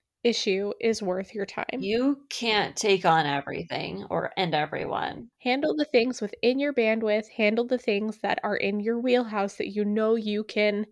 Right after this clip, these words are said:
Speaker 1: take care of. Yes, there are a lot of problems in the world.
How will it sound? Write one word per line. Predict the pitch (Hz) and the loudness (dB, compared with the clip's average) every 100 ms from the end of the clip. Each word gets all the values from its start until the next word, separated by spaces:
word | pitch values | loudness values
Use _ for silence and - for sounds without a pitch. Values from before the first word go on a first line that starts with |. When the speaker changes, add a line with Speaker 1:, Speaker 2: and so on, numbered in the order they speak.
| _ | _
Speaker 1:
take | - 196 - | 0 0 0
care | - - - | -2 0 0
of. | 82 269 - _ _ _ _ | -2 -6 -14 _ _ _ _
Yes, | - 220 - - - - _ _ | 2 2 2 -4 -10 -16 _ _
there | 226 220 | 4 4
are | 190 | 4
a | 190 | 2
lot | 208 220 233 | 2 2 2
of | 247 | 2
problems | - 214 202 202 208 185 | -2 0 2 0 -4 -4
in | 196 | -4
the | |
world. | 196 - - - - | -2 -2 -2 -4 -6